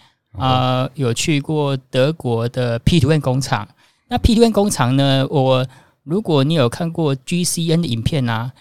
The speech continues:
Speaker 1: 嗯。
Speaker 2: 其实就跟G C N影片拍得很像，然后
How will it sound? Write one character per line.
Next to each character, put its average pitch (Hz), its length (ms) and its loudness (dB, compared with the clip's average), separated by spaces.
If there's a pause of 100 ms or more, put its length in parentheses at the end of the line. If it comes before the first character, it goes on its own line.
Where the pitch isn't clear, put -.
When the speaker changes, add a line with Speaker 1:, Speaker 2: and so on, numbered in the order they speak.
(120)
Speaker 1:
嗯。 120 160 -18
Speaker 2:
其 202 160 0
实 180 80 4
就 185 140 -2
跟 165 180 0
G 165 140 -4
C 170 140 0
N 156 80 0
影 117 80 0
片 151 200 -2
拍 139 280 -4
得 143 80 -6
很 107 240 -6
像， 120 360 -4 (460)
然 127 120 -6
后 151 380 0